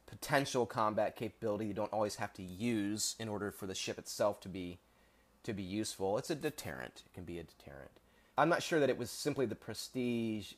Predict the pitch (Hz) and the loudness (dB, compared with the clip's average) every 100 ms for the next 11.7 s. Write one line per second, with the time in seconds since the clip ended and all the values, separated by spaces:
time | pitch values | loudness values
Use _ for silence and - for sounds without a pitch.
0 | - 101 101 95 107 113 110 101 107 101 | -12 -4 -4 -2 -2 0 0 0 -2 0
1 | 98 90 95 - _ _ - 110 95 - | 0 -2 -6 -16 _ _ -2 -2 -2 -4
2 | 113 98 90 117 131 123 110 95 101 101 | -4 -4 2 2 2 0 -2 0 2 2
3 | 95 87 - 104 104 101 101 90 92 _ | 0 -6 -10 -6 -4 -2 -2 -4 -10 _
4 | _ _ 104 101 107 101 107 113 120 123 | _ _ -12 0 0 0 0 4 6 4
5 | - 120 107 101 - - - 104 98 85 | 2 -2 0 0 -2 -4 2 4 4 0
6 | 107 - 165 110 - 82 - - 53 - | 0 8 8 8 4 4 4 2 2 2
7 | - - - - 117 110 120 120 104 - | 0 -4 -20 -18 -14 0 6 8 8 12
8 | 151 147 - 135 - 113 98 117 - 120 | 12 12 12 6 4 0 0 2 12 12
9 | 117 110 113 95 113 107 - 113 98 - | 12 4 -4 0 2 2 0 -2 -4 -2
10 | 104 98 95 95 95 98 98 101 98 95 | 2 4 4 2 0 -4 -2 -2 -2 -4
11 | 85 - 101 92 101 95 - | -6 4 4 4 2 0 0